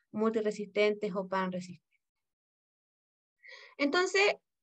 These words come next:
ya que conocemos los mecanismos de resistencia, vamos a ir a algunos casos clínicos. Este es un paciente de catorce años que es sano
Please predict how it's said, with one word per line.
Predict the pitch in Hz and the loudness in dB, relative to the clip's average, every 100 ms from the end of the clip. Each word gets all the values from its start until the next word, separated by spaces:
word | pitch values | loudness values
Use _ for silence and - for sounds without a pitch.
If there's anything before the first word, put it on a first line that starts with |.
| _ _ | _ _
ya | 220 220 | 0 0
que | 247 | 4
conocemos | 247 226 240 240 240 | 2 4 2 2 2
los | |
mecanismos | 240 240 247 254 254 | 2 2 4 4 4
de | 254 | 2
resistencia, | 262 262 - 302 320 370 349 | 2 0 0 0 0 -4 0
vamos | 285 277 285 | 4 4 4
a | 262 | 4
ir | 254 254 | 4 4
a | |
algunos | 247 240 240 | 2 2 0
casos | 226 220 - | -2 -12 -14
clínicos. | - 214 240 277 - 480 - _ _ - - - | -2 2 4 2 -2 -8 -12 _ _ -20 -20 -2
Este | - 311 311 370 359 - | 4 4 4 -2 0 2
es | 269 | 2
un | 277 | 2
paciente | 277 262 269 269 | 2 2 0 6
de | 277 262 262 | 8 8 6
catorce | 208 208 262 - | 2 2 -2 0
años | 359 285 208 208 247 - - _ _ _ _ - | 2 4 2 0 -6 -10 -20 _ _ _ _ 2
que | 247 | 2
es | 247 | 4
sano | 302 214 196 240 | 4 4 4 0